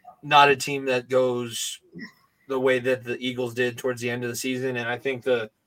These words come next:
deciding factor was the week eighteen debacle that was, like, they played their starters in that game so that they can get a little momentum going into the playoffs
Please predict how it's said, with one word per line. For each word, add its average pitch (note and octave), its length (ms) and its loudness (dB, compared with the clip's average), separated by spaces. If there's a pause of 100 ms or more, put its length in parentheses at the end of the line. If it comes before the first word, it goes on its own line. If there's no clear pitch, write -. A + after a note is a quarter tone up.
(220)
deciding C#3 520 6
factor B2 400 0
was A#2+ 300 -2
the A2 240 -8
week A#2+ 240 -4
eighteen A#2 440 -4
debacle A2+ 460 -2
that A2 160 -4
was, G#2+ 220 -6
like, A#2+ 200 -2
they C3 140 4
played D#3 300 2
their C#3+ 120 8
starters C#3 460 2
in D3 100 -2
that C#3+ 160 0
game D3 200 -2
so C3+ 160 0
that A#2+ 120 -2
they B2 100 -2
can B2 160 -8
get B2+ 100 0
a B2+ 60 2
little B2+ 200 4
momentum A#2+ 400 -2
going A#2+ 260 -2
into A#2 200 -6
the G2+ 80 -6
playoffs - 480 -8